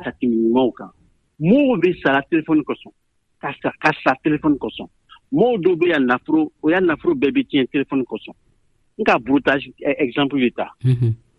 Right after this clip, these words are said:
Speaker 1: I ɲa b'a la.
Speaker 2: A, a,
Speaker 1: O
Speaker 2: an
Speaker 1: bɛ
Speaker 2: bɛ se
Speaker 1: mɔgɔw
Speaker 2: ka,
Speaker 1: de
Speaker 2: an
Speaker 1: ma
Speaker 2: bɛ se
Speaker 1: ka
Speaker 2: ka o
Speaker 1: faga.
Speaker 2: ɲɛfɔ
Speaker 1: O bɛ,
Speaker 2: mɔgɔw ye
Speaker 1: o bɛ
Speaker 2: cogo min na,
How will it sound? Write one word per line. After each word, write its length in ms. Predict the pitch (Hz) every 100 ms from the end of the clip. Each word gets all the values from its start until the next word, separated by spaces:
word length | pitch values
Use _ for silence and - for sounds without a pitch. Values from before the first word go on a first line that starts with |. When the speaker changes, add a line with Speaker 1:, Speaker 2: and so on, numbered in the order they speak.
| -
Speaker 1:
I 140 | 240 233
ɲa 100 | 233
b'a 160 | 240
la. 100 | 208
Speaker 2:
A, 240 | 151 147 151
a, 40 |
Speaker 1:
O 40 | 180
Speaker 2:
an 40 |
Speaker 1:
bɛ 80 | 180
Speaker 2:
bɛ 60 |
se 80 | 196
Speaker 1:
mɔgɔw 100 | 214
Speaker 2:
ka, 60 | 190
Speaker 1:
de 60 | 165
Speaker 2:
an 40 |
Speaker 1:
ma 60 | 170
Speaker 2:
bɛ 40 |
se 60 | 185
Speaker 1:
ka 60 | 214
Speaker 2:
ka 120 | 190
o 60 | 165
Speaker 1:
faga. 100 | 147
Speaker 2:
ɲɛfɔ 200 | 156 -
Speaker 1:
O 60 | 165
bɛ, 40 |
Speaker 2:
mɔgɔw 260 | 160 170 143
ye 40 | 139
Speaker 1:
o 40 |
bɛ 100 | 139
Speaker 2:
cogo 160 | 233 156
min 100 | 143
na, 100 | 131